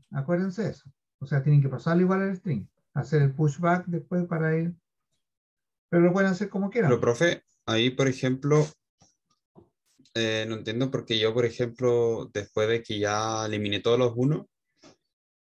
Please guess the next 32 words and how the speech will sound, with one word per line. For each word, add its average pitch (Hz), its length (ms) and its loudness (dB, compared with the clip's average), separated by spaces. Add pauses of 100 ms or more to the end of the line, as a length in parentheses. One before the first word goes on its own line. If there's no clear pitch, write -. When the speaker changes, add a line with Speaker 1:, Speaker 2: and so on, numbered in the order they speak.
(260)
Speaker 2:
elimino, 117 1600 0
o 101 140 -6
sea, 101 720 -4
agrego 120 680 -2 (120)
las 135 180 -2
cosas, 180 300 -2 (520)
pero 113 180 0
me 101 100 0
dice, 107 560 0
me 101 120 -4
da 101 60 0
error 117 300 -4
que 110 60 -6
es 107 80 -4
un 110 140 -4
char. 101 280 -4 (120)
O 110 80 -12
sea, 107 120 -2
cuando 107 200 0
le 107 80 2
agrego 107 360 2
el 110 100 0
limpio, 113 340 -2 (720)
cuando 101 320 -2
declaré 95 380 0
el 117 260 -2
limpio 127 260 -2
como 127 160 -4
string. 120 260 -10 (1400)
Speaker 1:
¿Te 123 140 0
da 123 120 2
error? 170 380 2